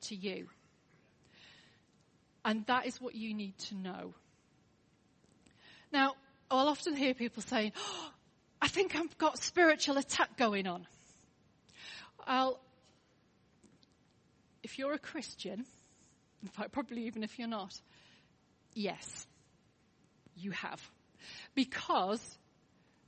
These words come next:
Satan and his demons do not want you to know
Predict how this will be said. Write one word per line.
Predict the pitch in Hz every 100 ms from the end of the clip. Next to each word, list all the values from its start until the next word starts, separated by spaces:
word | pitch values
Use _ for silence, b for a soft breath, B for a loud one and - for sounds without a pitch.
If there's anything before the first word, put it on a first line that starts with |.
| _ _ -
Satan | - 311 320 - 359 349 -
and | 233
his | 220 247 -
demons | 262 233 190 - 202 -
do | 277 359 403
not | 403 403 320
want | 330 330
you | 233 208
to | - 240
know | 226 254 214 185 233